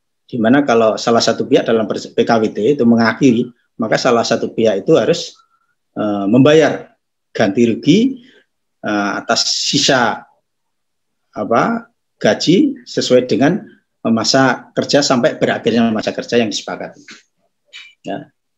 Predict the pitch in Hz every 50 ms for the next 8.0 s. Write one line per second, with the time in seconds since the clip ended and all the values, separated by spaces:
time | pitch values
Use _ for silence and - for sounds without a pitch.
0 | _ _ _ _ - - 135 131 120 127 131 - 269 - 110 98 - - - 107
1 | 107 104 - - 107 107 92 - - 123 135 113 95 92 - 127 139 143 143 -
2 | _ 98 90 - - - - - - _ _ _ _ _ _ _ _ _ _ _
3 | _ _ _ _ _ _ _ _ _ _ - - - 98 - - 147 147 - 123
4 | 117 113 - 135 156 160 - - - - 113 95 107 - - 107 113 110 98 -
5 | 95 95 107 123 151 185 - 285 - _ _ _ - 95 90 90 90 - 98 95
6 | 104 120 120 131 139 131 127 117 104 101 101 107 113 110 - 113 90 98 98 87
7 | 113 131 160 - - 101 95 - 101 101 98 110 117 - 101 95 - 143 175 196